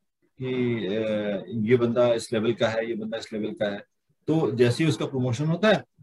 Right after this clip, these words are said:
तो उसकी प्रेस्टीज बढ़ जाती है, उसका, क्या कहते हैं, थोड़ा सा दबदबा बढ़ जाता है, लोगों को, लो-, लोगों की नजरों में उसकी इज्जत बढ़ जाती है,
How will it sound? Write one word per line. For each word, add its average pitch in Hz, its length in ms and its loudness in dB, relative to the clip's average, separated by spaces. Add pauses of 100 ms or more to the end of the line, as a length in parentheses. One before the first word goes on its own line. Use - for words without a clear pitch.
तो 151 60 0
उसकी 151 260 -2
प्रेस्टीज 131 400 2
बढ़ 117 160 4
जाती 104 320 0
है, 101 120 -10 (480)
उसका, 123 380 2
क्या 92 320 -6
कहते 101 260 -4
हैं, 101 140 -4
थोड़ा 110 140 -2
सा 117 140 -4
दबदबा 110 420 2
बढ़ 113 120 0
जाता 113 60 -8
है, 110 60 -6
लोगों 107 180 -8
को, 127 60 2
लो-, 123 340 4
लोगों 131 180 4
की 143 120 2
नजरों 123 280 0
में 143 80 -2
उसकी 143 220 0
इज्जत 120 260 4
बढ़ 110 220 4
जाती 107 280 -4
है, 107 120 -10